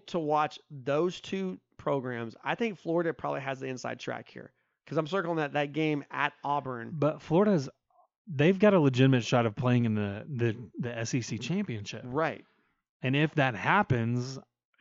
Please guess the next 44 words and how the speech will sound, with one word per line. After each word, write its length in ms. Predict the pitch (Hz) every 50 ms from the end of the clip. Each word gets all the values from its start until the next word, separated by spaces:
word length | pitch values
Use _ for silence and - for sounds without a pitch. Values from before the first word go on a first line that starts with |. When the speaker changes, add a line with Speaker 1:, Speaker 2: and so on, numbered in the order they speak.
| 135 123
Speaker 2:
do 120 | 123 131
you 240 | 135 135 139 135 123
fault 340 | - - 131 127 151 160 147
them 180 | 139 139 139
for 340 | 127 - 127 120 113 113 113
such 340 | 131 - - - 139 123 -
a 60 | - 113
late 340 | 110 104 107 113 127 131 131
loss 440 | 127 117 117 120 131 143 - -
in 80 | 131 117
the 100 | 117 110
season? 420 | - - 127 123 135 151 147 147 147
Speaker 1:
No, 340 | 143 147 160 185 220 208 147
Speaker 2:
Even 320 | 139 147 156 151 156 156 151
Speaker 1:
but 60 | 143
Speaker 2:
though 140 | 143 151 151
Speaker 1:
if 60 | 139
Speaker 2:
it's, 100 | 127 -
Speaker 1:
they 180 | 180 180 175 160
Speaker 2:
it's 180 | 131 131 - -
most 280 | 127 135 143 139 - 131
likely 360 | 131 131 139 135 - 135 131
to 180 | - - 131 123
an 60 | 117
elite 360 | 110 107 104 117 139 131 -
team? 280 | - - 113 110 110 135
Speaker 1:
What 120 | 156 143 143
I'm 120 | 165 196
saying 300 | - - - 147 139 135
is 160 | 135 131 120
if 80 | 131 -
they 160 | 143 135 131
upset 420 | 123 135 139 - - - 156 139 131
Alabama 540 | 131 131 127 127 120 135 139 151 160 156 131
in 200 | 123 127 135 127
the 80 | 120
S 200 | 123 127 123 -
E 60 | 127
C 160 | 120 - 127 117
championship 600 | - - 147 156 151 143 139 127 - - 123 117
game. 380 | 120 123 120 113 113 113 110 107 -
Speaker 2:
That 140 | 117 110 104
ain't 100 | 98 98
happening. 380 | 98 92 92 95 92 92 98